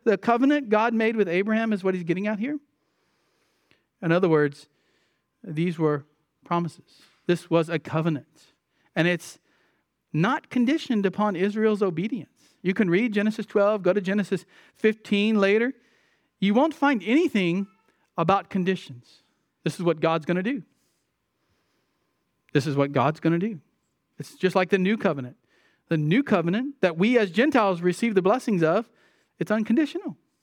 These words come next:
You can say, "Well, faith. Faith. That's the gospel. You have to believe in,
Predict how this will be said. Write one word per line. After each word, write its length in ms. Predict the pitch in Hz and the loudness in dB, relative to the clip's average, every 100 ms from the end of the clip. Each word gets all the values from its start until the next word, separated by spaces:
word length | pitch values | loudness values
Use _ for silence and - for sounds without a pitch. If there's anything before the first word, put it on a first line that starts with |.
| _ _ _ _ _ _ _ | _ _ _ _ _ _ _
You 100 | 170 | -4
can 140 | 160 165 | -2 -2
say, 160 | 165 | 0
"Well, 320 | 143 156 135 - _ _ | 2 0 0 -6 _ _
faith. 460 | _ - 151 139 139 _ _ _ _ _ _ _ _ _ _ _ _ _ _ | _ -8 -4 -4 -8 _ _ _ _ _ _ _ _ _ _ _ _ _ _
Faith. 520 | - - 185 156 123 - | -20 -2 0 0 -8 -4
That's 260 | 170 208 - | -2 0 -2
the 100 | 226 | 0
gospel. 420 | 269 302 - 180 | 0 0 -4 0
You 120 | 190 | 2
have 140 | 202 | 0
to 60 | 220 | 0
believe 260 | 226 247 240 | 0 2 2
in, 200 | 233 | -2